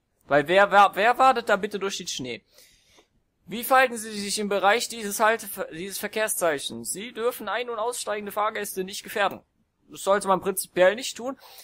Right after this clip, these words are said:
Sie dürfen parken, ja. H steht für halten. Gut. Irgendwie ist es, ist der Rest irgendwie schwach. Was?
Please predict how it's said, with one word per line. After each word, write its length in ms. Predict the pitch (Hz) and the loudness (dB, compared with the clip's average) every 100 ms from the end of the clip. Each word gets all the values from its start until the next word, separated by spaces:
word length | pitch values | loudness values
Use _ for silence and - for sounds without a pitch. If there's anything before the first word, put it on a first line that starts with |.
| - | -14
Sie 180 | 185 220 | -8 2
dürfen 320 | 269 269 208 | 4 4 0
parken, 360 | 214 196 147 | 2 2 0
ja. 200 | 120 117 - _ _ _ _ _ _ | -4 -4 -6 _ _ _ _ _ _
H 240 | 160 202 220 | 8 8 8
steht 360 | - 214 208 | 4 4 2
für 260 | - 190 156 | 6 8 10
halten. 880 | 180 170 156 151 - 147 139 123 - _ _ _ _ _ - | 10 10 8 4 -2 -8 -8 -8 -12 _ _ _ _ _ -10
Gut. 340 | 147 - - _ _ _ _ - | -10 -10 -20 _ _ _ _ -8
Irgendwie 240 | 151 165 165 | -4 0 0
ist 120 | - | 0
es, 120 | - | -4
ist 340 | - 139 156 | -6 -8 -4
der 140 | 170 151 | 0 2
Rest 200 | 165 156 | 0 -4
irgendwie 240 | 156 139 | -8 -8
schwach. 340 | - - 156 170 - _ | -10 -4 -2 -2 -6 _
Was? 640 | - 226 302 - - - | 6 10 10 6 -4 -6